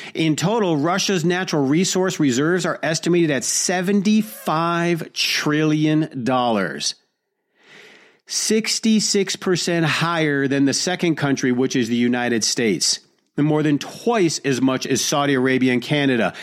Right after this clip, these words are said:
That, folks, is why the West has constantly been going after Russia.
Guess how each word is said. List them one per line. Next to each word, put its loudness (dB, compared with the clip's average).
That, -2
folks, 0
is 0
why 2
the 0
West 0
has -2
constantly -2
been 2
going 2
after 0
Russia. 2